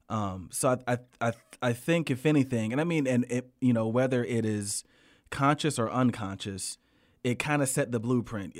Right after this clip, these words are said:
I could go on looking at, um, um,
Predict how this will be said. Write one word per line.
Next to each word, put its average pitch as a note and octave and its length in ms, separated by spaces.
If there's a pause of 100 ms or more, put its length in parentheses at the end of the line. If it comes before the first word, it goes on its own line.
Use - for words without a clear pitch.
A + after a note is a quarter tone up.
I A#2+ 140
could B2+ 160
go C3 240
on G#2 220
looking A#2 340
at, G#2+ 160
um, G#2 500 (680)
um, G2+ 560